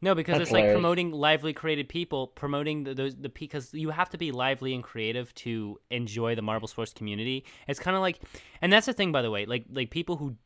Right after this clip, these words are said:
Speaker 1: who don't enjoy the marble sports community, you ha-, it's one of those things where in order to get into it, you have to actually do the give it the chance thing. You know, you have to just sit down,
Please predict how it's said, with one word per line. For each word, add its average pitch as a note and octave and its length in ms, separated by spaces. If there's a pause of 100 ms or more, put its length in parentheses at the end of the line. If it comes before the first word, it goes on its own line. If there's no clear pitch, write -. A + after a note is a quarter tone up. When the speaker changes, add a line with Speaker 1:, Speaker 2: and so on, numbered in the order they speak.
(120)
Speaker 1:
who B2+ 220
don't C3 220
enjoy B2+ 240
the A#2 80
marble A2+ 260
sports A#2 220
community, A2 380
you B2 260
ha-, C3+ 140
it's C#3+ 200
one E3+ 80
of F3 60
those D3 200 (100)
things A#2+ 340
where G#2+ 360 (460)
in A#2+ 140
order B2+ 160
to A#2 100
get A2+ 140
into A#2 220
it, A#2 80
you G#2+ 100
have A2 140
to A2+ 120
actually G#2+ 380
do G#2+ 360
the F#2+ 100
give A2+ 220
it A#2+ 100
the - 60
chance A2+ 440
thing. C3 320
You A2 60
know, G#2+ 100
you G#2+ 160
have A#2+ 180
to B2 80
just A#2 380
sit C3+ 160
down, G#2 380